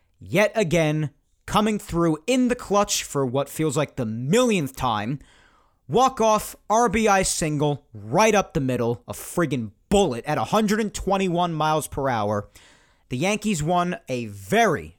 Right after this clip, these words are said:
stressful game to open up what should be a very easy series, but has not been at all, four to three. And finally, for this week's recap,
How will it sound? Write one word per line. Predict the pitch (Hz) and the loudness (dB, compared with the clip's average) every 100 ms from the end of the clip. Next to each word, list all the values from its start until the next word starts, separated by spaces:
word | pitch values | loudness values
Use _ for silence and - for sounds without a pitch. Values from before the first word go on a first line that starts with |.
| _ | _
stressful | - - - 135 214 - - 190 | -10 -10 -6 0 0 0 0 0
game | - 208 165 143 131 _ _ - | 2 2 2 -2 -4 _ _ -8
to | 165 - | -6 0
open | 208 208 190 | 2 2 2
up | 180 180 | 2 0
what | 135 151 143 - _ - | 0 0 0 -6 _ -8
should | - 240 220 131 | 0 2 2 0
be | 147 113 104 - _ _ - | -2 -2 -8 -12 _ _ -8
a | 113 | -8
very | 98 101 220 202 165 | -6 0 2 2 2
easy | 190 170 135 | 0 0 -2
series, | 117 - 170 135 127 110 | -2 0 0 2 -2 -2
but | 123 - _ | -4 -4 _
has | - 101 95 | -8 -6 -2
not | 151 165 - | 0 0 -2
been | 139 131 143 | -2 -2 -2
at | 180 | 0
all, | 170 127 104 147 _ _ _ _ _ _ | 2 0 0 -4 _ _ _ _ _ _
four | - - 202 202 190 | -6 2 4 4 2
to | - 180 | 0 -2
three. | - - 139 123 87 73 _ _ _ _ _ _ - - _ _ _ _ _ - | -2 -4 -2 -2 -4 -10 _ _ _ _ _ _ -20 -20 _ _ _ _ _ -8
And | 147 | -6
finally, | - 214 247 254 247 247 233 | -2 2 2 4 4 2 2
for | - 165 | 0 0
this | 208 - - | 0 -2 -6
week's | 151 202 - - | -2 -2 -2 -2
recap, | 190 196 - 190 185 | -2 0 2 2 2